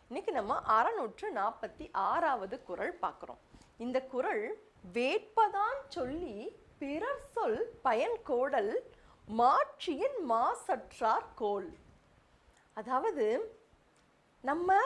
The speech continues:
பேசக்கூடிய வார்த்தைகள் பிறரை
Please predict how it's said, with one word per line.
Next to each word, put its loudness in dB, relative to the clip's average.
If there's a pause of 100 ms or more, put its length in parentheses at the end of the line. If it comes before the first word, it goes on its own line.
(340)
பேசக்கூடிய 0
வார்த்தைகள் 0 (460)
பிறரை 6